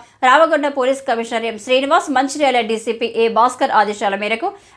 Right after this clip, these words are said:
బెల్లంపల్లి ఏసీపీ రవికుమార్ పర్యవేక్షణలో బెల్లంపల్లి రూరల్ సీఐ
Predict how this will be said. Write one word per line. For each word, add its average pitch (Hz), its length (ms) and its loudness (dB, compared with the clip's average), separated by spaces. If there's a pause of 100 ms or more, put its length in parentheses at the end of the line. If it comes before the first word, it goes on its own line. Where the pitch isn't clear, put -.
బెల్లంపల్లి 269 580 2
ఏసీపీ 240 280 -2
రవికుమార్ 220 560 0
పర్యవేక్షణలో 202 640 0
బెల్లంపల్లి 247 540 0
రూరల్ 208 360 -2
సీఐ 254 400 0